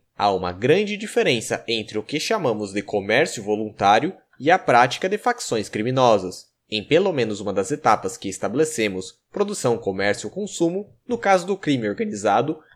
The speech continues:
a iniciação de violência. Essas máfias são mundialmente conhecidas por assassinar seus concorrentes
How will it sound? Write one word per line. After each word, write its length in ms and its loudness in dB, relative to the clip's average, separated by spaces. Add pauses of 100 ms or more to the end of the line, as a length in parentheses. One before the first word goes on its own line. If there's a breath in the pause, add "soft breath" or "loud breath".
a 240 4
iniciação 720 -2
de 120 -2
violência. 760 -2
Essas 300 -4
máfias 460 2
são 180 -2
mundialmente 800 2
conhecidas 640 -2
por 160 -4
assassinar 500 0
seus 200 -8
concorrentes 680 -2